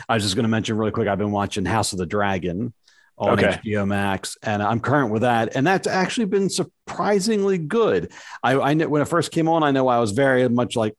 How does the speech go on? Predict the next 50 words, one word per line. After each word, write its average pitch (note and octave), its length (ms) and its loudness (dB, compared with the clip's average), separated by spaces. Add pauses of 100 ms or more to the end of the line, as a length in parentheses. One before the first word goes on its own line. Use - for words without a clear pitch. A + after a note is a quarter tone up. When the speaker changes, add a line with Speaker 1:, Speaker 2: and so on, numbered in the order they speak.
Speaker 1:
"I'm E3 220 2
not C#3 200 0
watching C3 460 0
it," A#2+ 180 -2 (120)
whatever, A#2 520 0
you A2+ 140 -2
know. A2 380 0 (360)
And, A2+ 400 0
um, G2+ 440 -2 (220)
the, B2 200 -2 (460)
when B2+ 160 -2
the A#2+ 80 0
first E3+ 260 0
episode C#3 400 0
came C3 180 0
out, B2 140 2
I A#2+ 80 2
happened A2 320 0
to A2 60 0
be A2 80 2
on G#2 100 0
an G#2+ 60 -2
airplane, A2 720 -2 (340)
and C3 140 0
I'm, C3 160 2
and A#2 180 0
I, A#2 160 2
as C3+ 240 2
I B2+ 60 4
was, A#2+ 100 2
like, G#2 220 0 (420)
getting D3 180 2
ready C3+ 180 4
to A#2 80 2
go, C#3 120 2
I'm C3 100 4
like, B2 160 2
"Oh, F3 120 4
let C3+ 80 4
me C3+ 100 4
download A#2 340 0
this F#2+ 160 -2
real A#2 140 0
quick." G2 300 -2
Just, A#2 200 -2 (240)
it E3+ 80 -2
was C#3 140 0
something C3+ 280 4
to A#2 60 2
do. F#2 320 -2